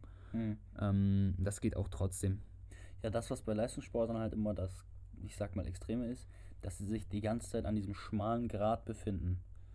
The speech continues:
Speaker 2: Ja.
Speaker 1: Zwischen, ich bin fast tot und ich werde krank und kriege gesundheitliche Probleme und dem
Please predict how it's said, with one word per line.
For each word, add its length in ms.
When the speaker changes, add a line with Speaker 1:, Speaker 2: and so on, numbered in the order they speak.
Speaker 2:
Ja. 220
Speaker 1:
Zwischen, 600
ich 180
bin 140
fast 360
tot 320
und 300
ich 220
werde 260
krank 460
und 360
kriege 240
gesundheitliche 480
Probleme 580
und 220
dem 160